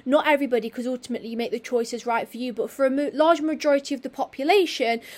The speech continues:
we might indulge that little bit more, especially around the week around actual Christmas Day. And that can happen,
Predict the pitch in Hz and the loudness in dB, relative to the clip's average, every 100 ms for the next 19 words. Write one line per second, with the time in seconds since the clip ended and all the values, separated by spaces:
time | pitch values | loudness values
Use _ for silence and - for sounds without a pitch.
0 | - - 294 277 294 294 294 262 - 254 | -12 0 4 6 4 2 0 -4 -4 -6
1 | 254 262 240 240 226 226 240 240 240 226 | -4 -2 -2 0 0 0 0 2 2 2
2 | - 233 - 285 277 285 277 254 254 247 | 0 -4 0 0 0 -4 -2 0 2 2
3 | 233 - _ _ _ _ - - 285 247 | -2 -10 _ _ _ _ -16 -8 -4 0
4 | 269 269 269 254 240 247 233 247 240 - | 0 0 -2 2 4 2 2 0 -2 -4
5 | - 233 233 233 - - 247 - 220 220 | -12 -4 -2 -4 -6 -6 -6 -8 -12 -12
6 | - 427 403 - - - - - - - | -2 4 6 4 -4 -14 -20 -20 -20 -20
7 | - 349 359 415 415 359 330 302 285 - | -2 2 4 2 2 -2 -2 -2 -2 -4
8 | 202 226 240 254 | -2 -2 -2 -6